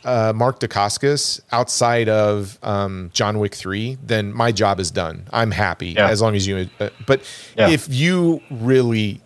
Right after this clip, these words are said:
Speaker 1: love action films and you sat and watched everything that came out to direct to video in the eighties and nineties, um, if you watched all the stuff that came out in the seventies, if you watched the Shaw Brothers, if you sit down and go back and look at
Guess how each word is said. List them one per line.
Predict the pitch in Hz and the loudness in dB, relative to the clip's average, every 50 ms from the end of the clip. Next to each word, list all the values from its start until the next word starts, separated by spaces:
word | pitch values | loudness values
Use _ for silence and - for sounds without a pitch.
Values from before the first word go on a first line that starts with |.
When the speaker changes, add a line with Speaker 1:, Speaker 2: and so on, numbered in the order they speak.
| _ | _
Speaker 1:
love | 107 101 101 110 110 104 101 98 - | -4 0 2 4 4 4 4 2 0
action | - 104 98 95 - - 98 92 | 0 0 0 0 -2 -4 -6 -4
films | - 101 92 92 92 92 - - | -2 -2 -2 -2 -4 -6 -8 -4
and | 123 113 110 | -4 -2 -2
you | 110 123 143 147 | -2 -2 -2 -2
sat | - - - - 127 117 113 113 - - | 0 0 0 2 2 2 2 0 -2 -4
and | 120 104 101 | -6 -4 -2
watched | 101 101 95 - - - _ _ | -2 -2 -2 -4 -6 -10 _ _
everything | 131 131 127 127 117 - 120 113 110 | 0 2 2 0 -2 -2 -4 -2 -2
that | 104 104 - | -2 -4 -2
came | - 104 101 98 | -2 -2 -2 0
out | 95 90 92 92 - | 0 -2 -2 -4 -4
to | - 95 90 87 87 85 87 - | -2 0 0 0 -2 -4 -6 -8
direct | - 117 110 107 120 117 - - | -6 -4 0 2 0 0 0 -2
to | 113 | -6
video | 98 95 110 101 101 101 98 | -2 -2 -2 0 2 0 0
in | 95 | 0
the | 92 92 95 | -2 0 0
eighties | 101 101 101 101 98 85 | 2 2 0 -2 -4 -6
and | 95 85 85 | -6 -4 -2
nineties, | 98 107 110 107 110 107 107 104 104 104 101 - - - - - - - - - - - _ - | -2 0 0 0 0 0 -2 -2 -2 -2 -4 -6 -10 -16 -20 -20 -20 -20 -20 -20 -20 -18 _ -2
um, | 98 101 101 98 95 98 - | 0 2 2 2 0 -2 -4
if | - 110 - | -6 -4 -2
you | 123 117 | 0 2
watched | 117 110 104 - - | 4 2 4 4 2
all | 101 98 | 2 2
the | 92 | 2
stuff | - - 98 | 0 -2 -2
that | - | -2
came | - 110 92 | -2 -2 -2
out | |
in | 87 | -2
the | 87 - | 0 0
seventies, | - 120 117 110 107 104 101 92 | 2 2 2 2 0 -2 -2 -4
if | 90 107 | -2 0
you | 110 | 0
watched | 104 98 - | 0 0 0
the | - | 0
Shaw | - 104 98 | 0 0 2
Brothers, | 92 104 101 98 95 95 | 2 2 0 0 0 -4
if | - - 110 110 | -6 -6 -6 -4
you | 156 185 | -4 -2
sit | 156 - 160 147 | -2 -2 0 0
down | - 127 117 110 107 107 104 - | 2 2 2 2 0 -2 -4 -6
and | 104 95 92 95 - _ _ | -6 -6 -6 -8 -10 _ _
go | - 123 117 | 0 2 4
back | 117 107 107 - | 4 2 2 0
and | 104 98 | -2 -4
look | 98 92 - | -4 -4 -6
at | 87 | -8